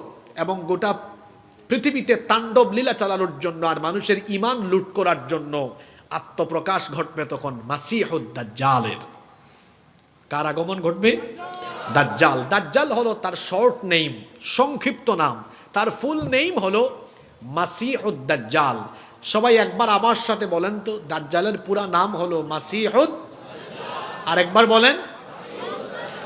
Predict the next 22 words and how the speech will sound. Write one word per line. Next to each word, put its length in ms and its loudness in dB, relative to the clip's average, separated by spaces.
তার 220 6
নামে 220 6
দুইটা 360 0
শব্দ, 420 -2
একটা 320 -2
হচ্ছে 280 -2
মাসিহ 440 2
আর 100 0
একটা 260 0
হলো 300 2
দাজ্জাল। 500 4
আল্লামা 400 4
ইমাম 300 0
ফখরুদ্দিন 540 0
রাজি 380 0
রহমতুল্লাহ 720 0
আলাই, 420 4
তিনি 220 0
তার 180 -2
তফসিরে 420 0
রাজির 420 0
ভেতরে 380 0